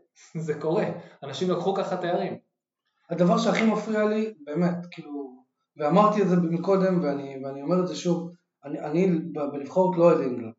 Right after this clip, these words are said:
Speaker 2: לא, לא אוהד אנגליה.
Speaker 1: מהמם.
Speaker 2: אבל, אבל כאילו, ו-, ואני באמת רציתי שאנגליה תזכה. עכשיו, הדבר שהכי הפריע לי והכי ביאס אותי, ואני עושה פה מרכאות ביאס, זה כאילו, לאנגליה היו את כל הכלים להמשיך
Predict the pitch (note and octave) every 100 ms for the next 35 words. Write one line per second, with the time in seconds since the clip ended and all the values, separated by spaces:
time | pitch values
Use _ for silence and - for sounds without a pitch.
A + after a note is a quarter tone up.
0 | D#3 D#3+ E3+ E3 E3+ F3 D3+ C#3 B2+ A#2
1 | A2 - _ G#2+ A2 - _ - D3 D#3
2 | C#3+ C#3 C#3+ B3+ B3 - - D3 D3+ D#3+
3 | D#3 D#3+ A#3 G3+ B3 A#3 - B3 B3 F#3
4 | F3 E3+ - - - - _ _ _ _
5 | - - F3+ D#3+ - - - _ - E3+
6 | A3 - F#3 A3+ A3+ A3 A3 G#3 D3+ -
7 | C4+ C#4+ B3 - _ _ D#3 C#3+ D3+ D#3
8 | G#3 A3+ B3 - B3+ - - _ _ D3
9 | C#3+ F#3+ F3 C#3+ C3+ - C3+ F3+ - D#3
10 | F3+ - - _ _ _ _ _ _ _
11 | D3 D3 D3+ C3 - - _ _ G3+ A3+
12 | A3 F3 C#3+ E3+ A3+ A3+ F3+ F3 G#3 -
13 | - B3 C4+ - A3 A#3 G#3 F3 F3 A#3+